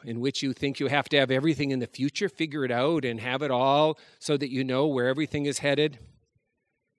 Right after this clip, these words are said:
Jesus is the light of this world. God, God himself, come to you and to me. On this Mother's Day, I know there's been women in our lives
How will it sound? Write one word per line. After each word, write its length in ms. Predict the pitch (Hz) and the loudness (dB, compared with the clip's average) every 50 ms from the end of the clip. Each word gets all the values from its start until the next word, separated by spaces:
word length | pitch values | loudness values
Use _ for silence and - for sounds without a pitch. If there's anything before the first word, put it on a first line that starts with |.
| _ _ | _ _
Jesus 380 | - 139 147 147 151 165 156 151 | -8 -6 -6 -4 -4 -6 -8 -8
is 160 | 165 160 156 | -8 -8 -8
the 100 | 170 170 | -8 -8
light 260 | 160 135 107 113 120 | -6 -4 -4 -2 -2
of 100 | 131 139 | -2 -4
this 180 | 147 151 - - | -4 -6 -8 -6
world. 400 | 180 247 277 202 113 92 - - _ _ _ _ _ _ _ _ _ _ _ _ _ _ _ _ _ _ _ _ _ _ | -6 -6 -6 -6 -8 -10 -12 -18 _ _ _ _ _ _ _ _ _ _ _ _ _ _ _ _ _ _ _ _ _ _
God, 520 | 147 190 202 233 233 214 170 123 98 - - _ _ _ - | -12 -8 -4 -2 -2 -2 -2 -4 -8 -12 -18 _ _ _ -10
God 260 | - 190 214 240 247 | -8 -4 -4 -2 -2
himself, 540 | 185 220 208 185 - - 196 175 127 - - | -2 -2 -4 -4 -2 -2 -2 -2 -2 -4 -4
come 200 | - 185 185 196 | -4 -4 -4 -4
to 120 | - - 185 | -6 -8 -6
you 220 | 156 156 151 151 | -4 -2 -2 -2
and 100 | 147 - | -4 -4
to 80 | - 139 | -4 -6
me. 320 | 127 113 101 98 95 _ _ _ _ _ _ _ _ _ _ _ _ _ _ _ _ _ | -4 -6 -6 -8 -10 _ _ _ _ _ _ _ _ _ _ _ _ _ _ _ _ _
On 120 | - 160 190 | -4 -2 0
this 200 | 226 233 - 156 | 0 0 0 2
Mother's 380 | 156 170 185 180 202 196 143 | 2 2 4 4 4 2 2
Day, 400 | 139 165 165 160 170 175 180 175 | 0 2 2 4 6 6 6 4
I 140 | 147 139 143 | 4 2 2
know 200 | 147 160 170 180 | 0 0 0 0
there's 260 | 175 165 156 143 117 | 0 0 -2 -4 -2
been 260 | 117 135 131 123 123 123 | -2 -4 -2 -2 -4 -4
women 280 | 139 156 165 175 165 | -4 -4 -2 -2 -4
in 120 | 156 135 127 | -4 -4 -4
our 140 | 123 123 | -4 -6
lives 520 | 123 123 131 143 147 151 160 160 151 - | -4 0 2 2 4 4 4 2 0 -4